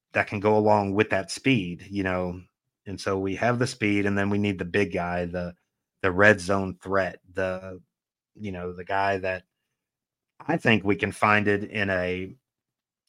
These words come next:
in a pass catching tight end, maybe, um, something like that. But I think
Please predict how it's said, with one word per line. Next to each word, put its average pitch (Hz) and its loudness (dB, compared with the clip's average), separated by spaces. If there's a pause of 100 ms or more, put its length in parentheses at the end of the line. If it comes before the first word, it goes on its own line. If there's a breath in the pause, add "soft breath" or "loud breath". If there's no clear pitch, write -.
in 107 -4
a 95 -6 (1200)
pass 110 0
catching 107 -2
tight 92 -4
end, 104 0 (100)
maybe, 87 -4 (420)
um, 98 0 (1300)
something 113 2
like 92 -4
that. 90 -6 (140)
But 92 -8 (840 soft breath)
I 117 6
think 139 2